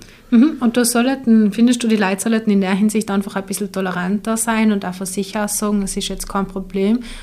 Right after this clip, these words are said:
oder ich freue mich, wenn du das für mich machst, oder ist es auch vollkommen legitim, wenn jemand sagt, na schau,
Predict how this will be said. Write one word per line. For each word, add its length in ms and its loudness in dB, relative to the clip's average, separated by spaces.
oder 240 0
ich 80 -4
freue 220 0
mich, 160 2
wenn 120 2
du 80 2
das 200 0
für 120 -2
mich 560 2
machst, 380 2
oder 180 -2
ist 140 -2
es 60 -2
auch 120 -2
vollkommen 500 0
legitim, 440 0
wenn 120 0
jemand 280 0
sagt, 260 -10
na 220 -6
schau, 240 -6